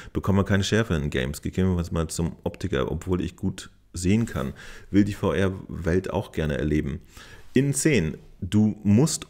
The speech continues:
unter der Brille selbstverständlich deine normale Brille tragen, ne? Also, wenn man kurzsichtig ist, muss man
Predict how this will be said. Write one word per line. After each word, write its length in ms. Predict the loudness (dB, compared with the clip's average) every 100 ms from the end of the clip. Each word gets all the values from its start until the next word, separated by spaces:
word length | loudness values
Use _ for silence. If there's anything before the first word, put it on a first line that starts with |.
| 4
unter 360 | 6 6 4
der 100 | 4
Brille 460 | 2 2 2 0 0
selbstverständlich 480 | -2 -2 -2 -2 0
deine 180 | 0 2
normale 340 | 2 2 0
Brille 280 | 0 0 -2
tragen, 460 | -2 -2 -2 -4 -12 -4
ne? 180 | -2 -2 -4 -20 -12
Also, 260 | 0 2 2
wenn 100 | 2
man 160 | 2 4
kurzsichtig 540 | 2 2 0 0 2
ist, 300 | 0 -2 -4
muss 220 | -4 0
man 280 | 0 0